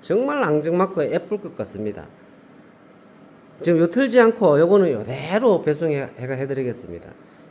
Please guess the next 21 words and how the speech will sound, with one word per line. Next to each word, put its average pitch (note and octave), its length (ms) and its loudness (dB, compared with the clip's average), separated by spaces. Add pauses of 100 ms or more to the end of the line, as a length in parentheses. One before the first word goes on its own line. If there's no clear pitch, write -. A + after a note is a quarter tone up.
요대로 E3 400 0
배송해 C#3+ 340 -2
드릴 C#3 200 -4
테니까네 A#2+ 540 -4 (360)
예쁘게 B2 500 -2
꽃 F3+ 200 -6
피워가지고, C#3 580 0
어, A2+ 400 0 (400)
전시 C3+ 260 2
한번 A#2+ 160 2
써보시기 A2+ 460 -4
바랍니다. D2+ 460 -10 (1000)
자, G#2+ 100 -6
홍대왕. C3+ 460 2 (140)
이거 D3 180 2
뭐 A#2+ 120 0
충분히 G3+ 380 4
전시 F3+ 320 2
쓸 G3+ 180 -2
수 G#3 100 -4
있습니다. D#3+ 440 0